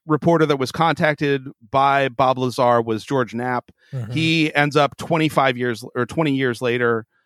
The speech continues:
Speaker 1: um, twenty-one years later, uh, ish, being in this documentary, helping,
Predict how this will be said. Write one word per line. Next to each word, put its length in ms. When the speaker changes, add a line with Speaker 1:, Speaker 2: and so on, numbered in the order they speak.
Speaker 1:
um, 680
twenty-one 380
years 200
later, 360
uh, 520
ish, 420
being 220
in 100
this 140
documentary, 760
helping, 680